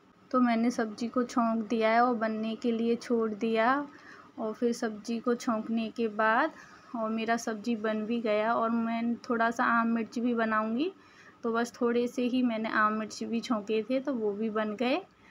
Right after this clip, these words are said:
और मतलब खाना पीना तो मेरा हो गया। फिर खाना बनाने के बाद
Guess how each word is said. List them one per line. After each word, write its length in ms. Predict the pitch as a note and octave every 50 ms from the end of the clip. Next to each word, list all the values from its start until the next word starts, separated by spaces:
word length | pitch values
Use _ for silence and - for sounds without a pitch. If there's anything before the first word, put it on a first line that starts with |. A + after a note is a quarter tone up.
| - - - - - -
और 320 | A3+ G#3+ G#3 G#3 G#3 G#3
मतलब 340 | A3 G#3+ G#3+ - A3 G#3+ G#3+
खाना 340 | G#3+ - B3 A3 G#3+ A3+ A#3
पीना 320 | A#3 - B3 B3 B3 A#3+
तो 140 | A#3+ A#3+ B3+
मेरा 260 | B3+ A#3+ A#3 A#3 A#3 A3+
हो 220 | A#3 A#3 A3+ A3+
गया। 260 | G#3+ A3 G#3+ G#3+ A3 A3+
फिर 200 | A3+ - A3+ A3+
खाना 580 | - - B3 A3+ A3 G#3+ G#3+ G#3+ A3 A3 A3+ A3 - - -
बनाने 460 | A#3 A3 G#3+ G#3+ G#3+ G#3 G#3+ A3 A3+ A3
के 160 | - A#3+ A3+ G#3
बाद 380 | G#3 G#3+ G#3 G#3+ A3 C4+ D#4+